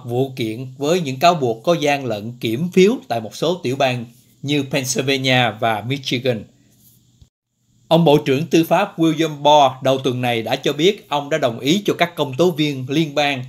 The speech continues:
điều tra các cáo buộc gian lận bầu cử. Mấy ngày nay thì kết quả của giới truyền thông Mỹ đã cho thấy ông Joe Biden đã giành chiến thắng trong cuộc đua này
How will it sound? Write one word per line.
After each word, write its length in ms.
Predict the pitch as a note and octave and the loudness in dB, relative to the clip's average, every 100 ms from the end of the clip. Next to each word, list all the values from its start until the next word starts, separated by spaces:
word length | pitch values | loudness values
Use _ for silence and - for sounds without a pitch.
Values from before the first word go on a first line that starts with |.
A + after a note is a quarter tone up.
| - _ | -14 _
điều 240 | C#3+ D3 C3 | 2 2 2
tra 320 | C3 D3+ C#3 | 2 4 4
các 220 | F#3+ F#3 | 0 -2
cáo 160 | F3+ F#3+ | 0 0
buộc 300 | C3+ A#2 - | -2 -4 -2
gian 260 | C#3+ C3+ | -2 -2
lận 300 | A#2 G#2+ A#2 | -6 -8 -6
bầu 240 | A#2+ A#2 - | -6 -6 -8
cử. 320 | G#2+ A2+ G#3 - _ _ _ _ _ _ _ - _ - _ _ _ _ | -10 -6 -8 -10 _ _ _ _ _ _ _ -20 _ -20 _ _ _ _
Mấy 140 | D3 G3+ | 0 4
ngày 140 | F3+ | 4
nay 300 | C#3 D3+ D#3 D3+ | 2 0 -2 -4
thì 280 | C3+ B2+ B2 | -4 -4 -4
kết 120 | F#3 D3 | -6 -6
quả 260 | A2+ B2+ | -6 -6
của 140 | E3 C#3+ | -4 0
giới 220 | E3 F3 | 2 2
truyền 200 | D3+ A#2+ | 0 -2
thông 240 | C3 C#3+ B2 | 0 0 0
Mỹ 320 | A2 D#3 - | 0 0 0
đã 120 | A#2+ | -2
cho 160 | C3 C3+ C3 | 0 -2 -2
thấy 240 | D3+ E3+ | -2 -2
ông 260 | C3+ C3+ B2+ | -4 -8 -8
Joe 240 | C#3+ D3+ C#3 | 0 2 4
Biden 440 | C#3 C3 C3+ B2+ | 4 4 -2 -2
đã 80 | C#3+ | -2
giành 240 | C#3 A2+ | -2 -4
chiến 280 | A2 D#3+ F#3 | -6 -6 -4
thắng 240 | F#3 F3+ A3 | -6 -6 -6
trong 140 | D3 C3 | -8 -6
cuộc 220 | C3 A#2 | -8 -4
đua 180 | C3+ C#3+ | 0 2
này 320 | B2+ B2 F#2 | 2 0 -2